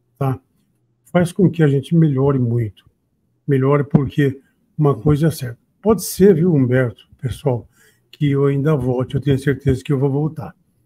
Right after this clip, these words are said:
Mas acreditando na imortalidade da alma, eu não tenho essa pretensão, não, tá bom? Muito agradecido.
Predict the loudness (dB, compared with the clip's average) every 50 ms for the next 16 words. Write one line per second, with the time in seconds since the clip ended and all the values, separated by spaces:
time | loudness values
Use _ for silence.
0 | _ _ _ _ _ _ -6 -4 -2 -2 -2 -2 -2 -2 -2 -2 -2 -2 0 0
1 | 0 2 2 0 0 0 0 0 -2 -2 -2 -2 -2 -2 -2 -2 -4 -4 -2 -2
2 | -2 -2 -2 -2 -2 -2 -2 -2 -2 -2 0 0 0 2 2 2 0 0 0 -2
3 | -2 0 0 0 0 0 0 0 0 0 0 0 2 2 2 2 2 0 0 -2
4 | -6 -12 _ _ _ _ _ _ _ _ -6 -4 -2 -2 -4 -6 -10 _ _ _
5 | _ _ _ _ _ _ _ -6 -4 -2 0 0 0 0 -2 -4 -6 -12 -16 -18
6 | -18 -18